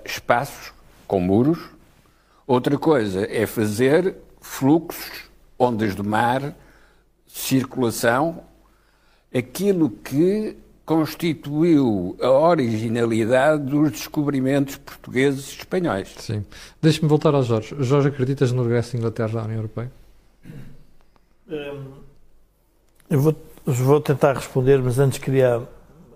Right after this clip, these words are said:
Speaker 3: apanhar ali um raciocínio do Joaquim, que eu acho que pode levar este, esta nossa conversa para um, para um patamar diferente.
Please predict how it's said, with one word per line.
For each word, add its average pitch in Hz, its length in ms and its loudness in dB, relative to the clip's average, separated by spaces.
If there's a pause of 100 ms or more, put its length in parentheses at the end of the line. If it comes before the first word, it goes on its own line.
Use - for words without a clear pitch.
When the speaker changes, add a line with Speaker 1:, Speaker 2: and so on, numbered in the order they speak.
(360)
Speaker 3:
apanhar 127 360 2
ali 127 120 2
um 123 80 0
raciocínio 120 460 -4
do 117 200 -4
Joaquim, 120 600 -6 (680)
que 131 120 -6
eu 123 100 2
acho - 260 -8
que 127 240 -6 (360)
pode 120 560 0 (420)
levar 131 340 4
este, 127 260 0 (180)
esta - 260 -6
nossa 123 240 0
conversa 120 480 0
para 117 160 -4
um, 113 200 -6
para 127 140 -10
um 113 60 -4
patamar 120 500 -2
diferente. 92 480 -10